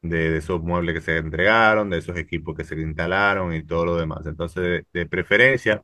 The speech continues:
eh, exigir una relación de equipos inmobiliarios incluidos, o sea, series, qué marcas son, qué tipo de garantía tienen, cuándo se activan, a quién hay que llamar, quién fue que lo instaló, si fue un instalador autorizado.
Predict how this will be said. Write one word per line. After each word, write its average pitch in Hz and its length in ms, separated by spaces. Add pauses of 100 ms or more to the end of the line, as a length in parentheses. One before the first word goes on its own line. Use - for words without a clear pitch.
eh, 90 460
exigir 92 420
una 104 160
relación 101 360
de 98 80
equipos 98 300
inmobiliarios 95 480
incluidos, 110 540
o 92 60
sea, 85 360
series, 98 760
qué 85 100
marcas 87 440
son, 101 580
qué 80 140
tipo 85 240
de 85 60
garantía 82 420
tienen, 101 540
cuándo 85 280
se 82 140
activan, 101 720
a 85 140
quién 87 240
hay 82 120
que 82 140
llamar, 101 480
quién 101 240
fue 90 120
que 87 80
lo 82 80
instaló, 104 720
si - 200
fue 92 140
un 90 60
instalador 85 380
autorizado. 104 800